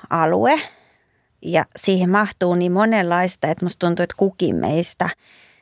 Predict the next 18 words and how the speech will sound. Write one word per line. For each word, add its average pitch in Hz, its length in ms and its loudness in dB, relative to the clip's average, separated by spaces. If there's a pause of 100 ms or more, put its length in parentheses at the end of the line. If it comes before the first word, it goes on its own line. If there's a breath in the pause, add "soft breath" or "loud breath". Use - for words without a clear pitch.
(320 soft breath)
tietää 170 440 2
siinä 160 420 0
vaan 165 240 0
tosi 165 400 -2 (220)
pienestä 160 640 0 (380 loud breath)
tutkimusalueesta. 165 1120 -2 (100)
Et - 120 -4 (380)
mä 175 140 2
oon 160 140 0
ite 190 360 0 (540 soft breath)
ryhmien 185 320 2
välisten 160 400 -2
suhteiden 196 560 0
tutkija 220 460 0
tai 185 180 -2
ennakkoluuloisuuden 180 920 0
tutkija, 170 500 -2 (1120 soft breath)
niin 180 260 2